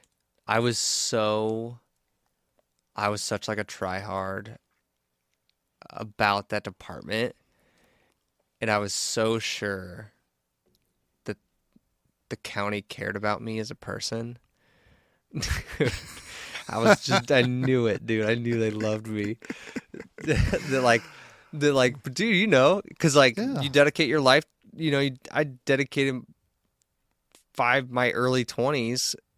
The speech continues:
Speaker 1: to a department, s-, which is, like, no time at all. You know,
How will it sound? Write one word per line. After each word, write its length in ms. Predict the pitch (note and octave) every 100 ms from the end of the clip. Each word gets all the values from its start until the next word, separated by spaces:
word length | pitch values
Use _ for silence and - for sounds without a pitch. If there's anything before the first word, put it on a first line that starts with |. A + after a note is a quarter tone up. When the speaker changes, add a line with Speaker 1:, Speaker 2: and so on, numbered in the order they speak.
| _ _ _ _ _ _ _
Speaker 1:
to 360 | B2+ A#2+ A#2 A2 _ _ _ -
a 60 | A2+
department, 640 | A2 A2+ A#2+ A2+ G#2+ - _ _ _ _ _ _ _ _ _ _
s-, 160 | - - _ - _ _
which 240 | C#3+ C3+ B2+
is, 100 | A#2
like, 160 | A#2
no 440 | A2+ A2 A#2 A#2 B2+
time 320 | - - A#2+
at 60 | A2+
all. 420 | G2+ F#2 - - _ _ _ _ _ _ _ _ _
You 180 | - C#3
know, 340 | A#2 G#2 G#2+